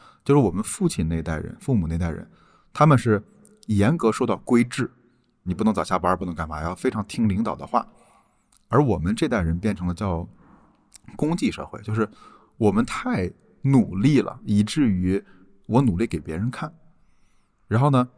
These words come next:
我为了证明我自己很努力，我就拼了命的去学，拼了命的去展示这些东西，以至于我们自己把我们自己耗死。所以我们的其实有很多事儿，你想想有哪些是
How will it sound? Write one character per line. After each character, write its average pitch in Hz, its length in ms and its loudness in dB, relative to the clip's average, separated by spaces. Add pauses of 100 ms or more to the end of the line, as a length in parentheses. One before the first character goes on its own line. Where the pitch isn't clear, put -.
(140)
我 113 160 0
为 185 140 10
了 143 80 8
证 156 180 2
明 110 100 6
我 90 80 0
自 92 120 -4
己 92 40 -4
很 95 140 -2
努 85 120 -2
力， 85 60 -4
我 87 80 -2
就 92 120 -4
拼 - 280 -6
了 131 120 2
命 139 180 2
的 85 80 -4
去 92 160 -10
学， 78 320 -6
拼 101 160 -8
了 101 80 0
命 98 160 0
的 90 80 -2
去 - 140 -10
展 85 280 -10
示 92 200 -8
这 90 100 -4
些 98 100 -2
东 104 220 -4
西， 98 160 -8 (240)
以 101 160 2
至 123 140 2
于 - 20 4
我 117 80 4
们 90 100 -2
自 107 80 -2
己 110 60 2
把 90 100 -4
我 98 60 -2
们 90 80 -2
自 76 100 -10
己 - 80 -8
耗 - 240 -10
死。 - 160 -14 (680)
所 - 160 0
以 - 20 6
我 113 160 4
们 104 140 0
的 156 100 0
其 - 180 -2
实 123 60 2
有 123 140 2
很 98 120 -6
多 87 120 -6
事 - 120 -6
儿， 107 40 0
你 90 80 0
想 95 180 -4
想 95 140 -2
有 95 80 0
哪 80 120 -2
些 92 140 -10
是 92 160 -6